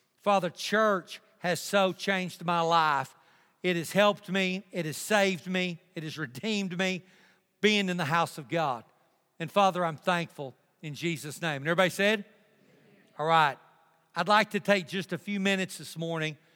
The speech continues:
and talk to you about thankfulness. Now, let me set this up with a warning. It's Thanksgiving weekend.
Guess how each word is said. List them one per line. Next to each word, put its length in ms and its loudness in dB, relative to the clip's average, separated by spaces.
and 140 -4
talk 360 2
to 100 -4
you 180 -2
about 320 -2
thankfulness. 800 -6
Now, 360 0
let 160 -2
me 80 -2
set 260 -2
this 240 -4
up 180 0
with 120 -6
a 40 -4
warning. 460 -6
It's 220 0
Thanksgiving 640 0
weekend. 640 -2